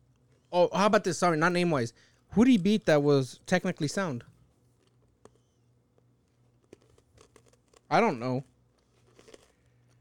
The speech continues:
I think he lost against every technical, technically sound boxer.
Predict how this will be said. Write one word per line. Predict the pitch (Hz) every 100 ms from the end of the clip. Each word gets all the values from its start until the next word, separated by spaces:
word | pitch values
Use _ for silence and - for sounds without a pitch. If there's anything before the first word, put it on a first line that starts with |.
| _
I | - 175
think | 190 247 226
he | 233
lost | 190 151 175 180 180
against | 156 160 160 -
every | 143 156 165 180
technical, | - 180 165 165 156 147 -
technically | 151 160 - 143
sound | - 139 127 120
boxer. | 127 123 - - -